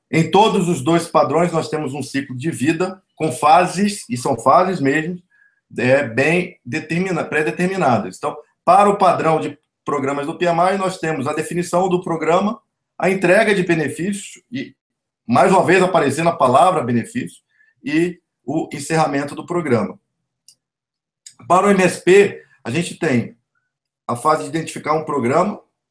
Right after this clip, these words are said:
depois eu defino um programa, então identifico um programa dentro do contexto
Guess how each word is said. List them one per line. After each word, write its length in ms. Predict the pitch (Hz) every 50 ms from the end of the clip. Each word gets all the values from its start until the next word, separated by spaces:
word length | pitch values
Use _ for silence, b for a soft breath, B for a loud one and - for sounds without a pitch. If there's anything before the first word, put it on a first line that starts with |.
| _ _ _ _ _ _ _ _ _ _ _ _ _ -
depois 360 | 113 165 165 - 175 170 165
eu 200 | 165 165 160 -
defino 580 | 131 147 165 160 - - 185 202 226 214 190 160
um 100 | 151 139
programa, 400 | - 135 135 113 123 151 175 180
então 200 | 165 - 156 160
identifico 500 | 165 160 170 175 - - - 190 202 202
um 80 | 196 180
programa 480 | 190 185 180 - 160 180 196 202 202 185
dentro 440 | - - 160 180 190 185 175 180
do 140 | 170 170 170
contexto 720 | - - - - - 151 160 175 180 180 - - 185 180